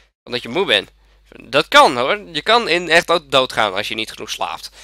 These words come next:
Dat is een serieuze dood. Voor mij sterf je eerder aan gebrek aan slaap, eh, dan aan d-, gebrek aan drinken of eten. Ja, eten is voor mij het laatste waar je aan sterft. Want je lichaam gaat dan op een gegeven moment ook nog je spieren verteren.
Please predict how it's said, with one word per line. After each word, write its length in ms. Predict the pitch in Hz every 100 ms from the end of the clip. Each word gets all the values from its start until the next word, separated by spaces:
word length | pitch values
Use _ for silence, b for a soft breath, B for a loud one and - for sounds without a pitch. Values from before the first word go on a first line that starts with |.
| B -
Dat 180 | 156
is 160 | 180 196
een 140 | 170
serieuze 460 | 170 208 226 196 135
dood. 360 | 160 143 110 - b b
Voor 140 | -
mij 240 | 170 196 208
sterf 280 | - 202 -
je 60 |
eerder 320 | 156 190 190
aan 160 | 156 170
gebrek 300 | 165 156 156
aan 100 | 127
slaap, 420 | - 147 185 254
eh, 420 | - 151 160 156 156
dan 280 | 147 156 147
aan 300 | 147 139 120 113
d-, 100 | -
gebrek 340 | - 127 139 147
aan 100 | 120
drinken 400 | 135 160 143 107
of 80 |
eten. 420 | 113 143 - 98 - B B B B B B _
Ja, 140 | 110 -
eten 240 | 156 220
is 80 | -
voor 100 | 208
mij 100 | 190
het 80 | 156
laatste 280 | 165 -
waar 100 | 120
je 60 | 101
aan 60 | 107
sterft. 280 | 120 104
Want 260 | 110 131 123
je 240 | 131 131 131
lichaam 280 | 139 151 160
gaat 140 | - 147
dan 120 | 143
op 60 |
een 60 | 131
gegeven 60 | 143
moment 200 | 135 147
ook 80 |
nog 80 | 156
je 60 | 135
spieren 340 | - 233 190
verteren. 520 | - - 113 110 165